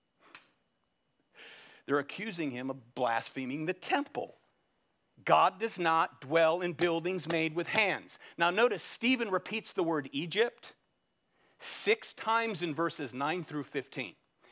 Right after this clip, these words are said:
Six times we see the word Egypt, making sure that these religious heretics here in Jerusalem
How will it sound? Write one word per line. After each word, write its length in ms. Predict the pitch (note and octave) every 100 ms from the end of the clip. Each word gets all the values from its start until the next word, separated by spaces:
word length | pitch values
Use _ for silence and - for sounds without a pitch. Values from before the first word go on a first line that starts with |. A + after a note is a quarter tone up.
| _
Six 480 | - - - F#3+ -
times 420 | - A#3 G#3 E3
we 80 | D#3+
see 200 | D3+ F3
the 100 | D#3+
word 380 | D3 D#3 D3+ C3+ _
Egypt, 680 | F#3 F3+ - C#3 - - - - - -
making 460 | A#2+ D3+ D#3+ A3+
sure 560 | A#3+ - G3 E3 D3+ E3 - -
that 180 | C3 A#2+
these 240 | C#3+ F3
religious 480 | F#3 F#3+ F#3 G3+ G#3
heretics 640 | - F#3+ F3 - D3+ -
here 260 | - E3 F3+
in 80 | F#3+
Jerusalem 720 | F3 G#3 G3+ F3+ D#3 C#3+ C#3